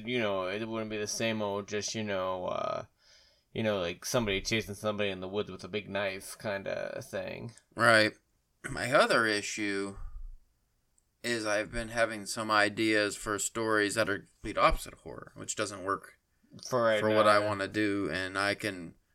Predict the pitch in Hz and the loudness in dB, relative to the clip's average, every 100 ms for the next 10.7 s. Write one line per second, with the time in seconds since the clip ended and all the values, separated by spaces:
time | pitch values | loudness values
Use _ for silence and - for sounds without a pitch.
0 | _ _ _ _ - 113 196 139 113 104 | _ _ _ _ 6 6 8 4 4 4
1 | 104 - 107 98 101 123 - 104 110 107 | 2 0 0 4 4 2 0 0 2 0
2 | 104 104 101 110 98 110 110 101 95 92 | 0 0 2 4 8 6 6 0 2 2
3 | 92 - 110 98 98 90 101 85 90 85 | 6 6 8 6 6 -2 -4 -8 -4 -4
4 | 82 82 107 104 90 - 90 107 95 90 | -4 -6 -4 -4 -2 -4 -2 0 0 0
5 | 85 82 - 104 85 82 - _ _ _ | 0 0 -2 -2 0 -4 -8 _ _ _
6 | - 120 - 107 90 73 80 65 67 64 | 6 8 8 2 0 0 -4 -6 -8 -8
7 | 65 - _ _ _ _ _ _ _ - | -10 -16 _ _ _ _ _ _ _ 0
8 | 170 196 202 175 117 98 98 - - _ | 4 6 8 8 6 0 -2 -6 -16 _
9 | _ _ - 120 139 127 113 107 101 98 | _ _ -4 2 4 6 4 4 0 -2
10 | 87 95 - - 82 87 | 0 0 0 0 2 4